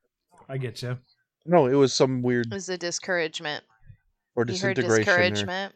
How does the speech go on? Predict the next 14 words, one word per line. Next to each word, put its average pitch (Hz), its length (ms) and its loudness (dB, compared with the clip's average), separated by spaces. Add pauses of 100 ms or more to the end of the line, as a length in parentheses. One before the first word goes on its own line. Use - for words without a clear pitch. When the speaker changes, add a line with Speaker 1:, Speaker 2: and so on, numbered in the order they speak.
(340)
Speaker 2:
or - 40 -18
something 101 320 -6
Speaker 3:
and 95 80 -4
his - 20 -4
Speaker 2:
like 90 60 -6
Speaker 3:
brain 87 260 -6
Speaker 2:
that. 160 60 -16
Speaker 3:
went 156 160 -10
Speaker 1:
Ther-, 147 280 -8 (920)
thermal 135 360 -2
discouragement. 117 760 -12 (480)
Speaker 2:
No, 120 260 2
it 110 100 0
was, 117 400 0